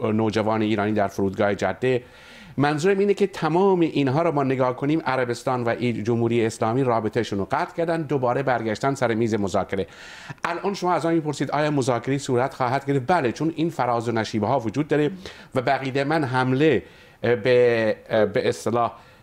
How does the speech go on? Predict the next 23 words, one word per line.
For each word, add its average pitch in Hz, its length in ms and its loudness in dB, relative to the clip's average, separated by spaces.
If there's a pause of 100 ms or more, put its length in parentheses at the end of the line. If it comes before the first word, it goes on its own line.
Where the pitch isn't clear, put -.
(120)
تأسیسات، 123 580 -4
اه، 117 640 2 (880)
تأسیسات 120 540 -4
نفتی 117 480 -2
عربستان 117 800 0 (420)
این 160 320 2
آخرین 123 640 -2
سلاح 135 380 0
ایران 135 460 0
بود 135 200 0
که 139 140 2
به 120 100 0
اونها 117 320 2
بگه 127 320 0
الان 123 200 0
ما 120 140 0
دست 120 280 -2
بالا 104 280 2
رو 147 80 0
داریم، 143 340 0 (640)
این 131 160 2
رابطهٔ 110 420 0
ما 117 240 0